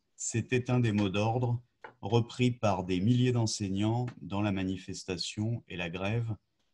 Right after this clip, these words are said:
de mardi dernier, mardi dix novembre, où à travers tout le pays, euh, par dizaines de milliers, à l'appel de leurs organisations syndicales,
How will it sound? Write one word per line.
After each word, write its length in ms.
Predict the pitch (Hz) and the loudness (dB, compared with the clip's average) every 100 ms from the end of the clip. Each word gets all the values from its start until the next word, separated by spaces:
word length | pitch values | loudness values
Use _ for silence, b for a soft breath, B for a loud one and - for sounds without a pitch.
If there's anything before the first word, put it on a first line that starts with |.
| _ _ | _ _
de 240 | 92 98 92 | -4 -2 0
mardi 400 | 95 98 101 107 | 0 0 -2 -2
dernier, 680 | 90 87 87 95 120 127 - 92 | 0 -2 -2 -2 -2 -6 -10 -12
mardi 320 | 87 87 90 | -12 -12 -8
dix 160 | 98 | -4
novembre, 600 | 104 90 82 92 120 113 - _ _ _ _ _ _ | -2 -2 -2 -2 -2 -4 -10 _ _ _ _ _ _
où 120 | 107 113 | 2 2
à 60 | |
travers 420 | 110 117 113 123 | 4 2 4 2
tout 140 | - 139 | 2 -2
le 80 | 123 | 0
pays, 640 | 113 110 113 123 135 143 _ 95 | 2 4 4 2 -2 -8 _ -6
euh, 160 | 95 95 | -6 -4
par 240 | 101 90 92 | -2 -2 -2
dizaines 440 | 113 113 123 120 | -2 2 4 4
de 100 | 107 | 4
milliers, 680 | 101 95 95 101 110 123 - _ | 2 0 0 0 0 -2 -6 _
à 120 | 113 | -2
l'appel 320 | 110 - 110 | -2 0 0
de 60 | 104 | 0
leurs 220 | 101 95 | -2 -4
organisations 720 | 92 92 95 92 90 82 101 | -4 -2 -2 -2 -4 -4 -8
syndicales, 800 | - 92 85 82 95 104 120 117 | -6 -6 -8 -8 -6 -4 -2 -4